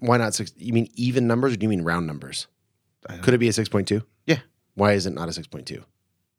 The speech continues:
Speaker 2: 'Cause it wasn't a six point two.
Speaker 1: It's not, that's a non-answer, but that's
Speaker 2: Yeah.
Speaker 1: fine. I am curious sometimes about your ratings 'cause, like, <laughs> you have it down to a, a one thousand point rating system.
Speaker 2: Yeah, f-, I just feel it, man.
Speaker 1: Or, I'm
Speaker 2: There's
Speaker 1: sorry, it's a one hundred point rating
Speaker 2: Yeah.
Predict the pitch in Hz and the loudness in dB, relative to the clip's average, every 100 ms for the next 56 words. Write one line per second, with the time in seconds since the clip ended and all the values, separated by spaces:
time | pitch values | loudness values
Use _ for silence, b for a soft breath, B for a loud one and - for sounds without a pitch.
0 | _ 101 104 101 95 90 - 90 87 - | _ -6 -2 -2 -2 -6 -8 -10 -10 -10
1 | 90 80 - - _ 101 120 131 101 113 | -10 -10 -14 -16 _ -6 0 0 0 0
2 | 110 110 101 90 82 71 78 87 120 78 | 2 2 2 0 -4 -6 -4 0 2 0
3 | 71 101 123 117 104 95 - 85 82 78 | -4 0 0 2 0 0 -2 -6 -6 -4
4 | 80 62 80 80 78 73 - 92 90 113 | -6 -6 -6 -4 -6 -8 -2 -2 0 -2
5 | - _ _ - - 123 147 196 165 123 | -2 _ _ -20 -4 2 4 4 2 2
6 | 127 123 - 117 101 92 73 95 87 113 | 2 2 0 0 2 0 -2 -4 2 2
7 | 117 - 101 92 87 92 90 - 90 55 | 2 -2 -2 0 0 -2 -6 -6 -8 -6
8 | 80 92 - - 135 139 165 180 131 - | -8 -8 -8 -8 -10 0 2 4 2 0
9 | - 113 110 - - 143 92 - 85 82 | -2 -2 -2 -6 0 2 2 0 -4 -2
10 | 90 143 117 110 95 101 92 95 90 80 | 4 4 4 2 2 0 0 -2 -4 -4
11 | 87 76 73 90 | -8 -8 -6 0